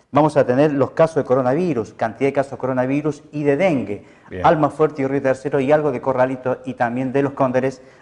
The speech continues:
Speaker 1: algunas estadísticas que pueden servir para ver, reflejar la realidad. También el escándalo de la clínica Prima Mo-, de la Modelo y sus directivos, que han sido acusados por la justicia federal.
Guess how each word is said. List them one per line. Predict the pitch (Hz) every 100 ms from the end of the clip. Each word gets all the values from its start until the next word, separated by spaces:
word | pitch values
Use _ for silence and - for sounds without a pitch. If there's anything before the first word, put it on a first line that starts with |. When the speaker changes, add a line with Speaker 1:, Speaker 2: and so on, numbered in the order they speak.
| _ -
Speaker 1:
algunas | 131 135 127 -
estadísticas | 107 117 120 117 120 117
que | -
pueden | 110 120 117 113
servir | - 110 107 110 - _ _ _
para | 120 110
ver, | 107 120 - -
reflejar | 120 117 110 117 110
la | 107 104 101
realidad. | 110 104 101 - - - - - - _
También | 139 131 170 104 87 - - -
el | 127
escándalo | 120 120 - 165 180 185 131 104 - - - _
de | 120 113
la | 113 110
clínica | - 147 151 131
Prima | - 123
Mo-, | 131 117 113
de | 110 107
la | 107
Modelo | 120 147 165 185 - - - -
y | 175 156 -
sus | - - 208 151
directivos, | 180 127 117 - 277 240 113 90 - - - -
que | 170
han | 175
sido | - 202 185 -
acusados | 185 214 127 123 220 196 120 107 - - - _
por | - 262
la | 220
justicia | - - - 175 180
federal. | 160 147 147 170